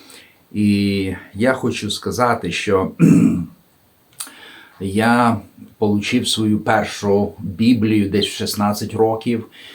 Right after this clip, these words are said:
і то було ще за радянської влади, і вона прийшла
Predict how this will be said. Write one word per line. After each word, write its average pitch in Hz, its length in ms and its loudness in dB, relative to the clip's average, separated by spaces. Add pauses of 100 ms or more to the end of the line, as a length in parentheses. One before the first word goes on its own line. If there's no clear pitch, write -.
(140)
і - 100 -8
то 120 160 -2
було 113 320 2
ще 104 220 -4
за 98 160 -2
радянської 104 720 -2
влади, 107 560 0
і 107 340 0
вона 101 340 0
прийшла 101 680 -2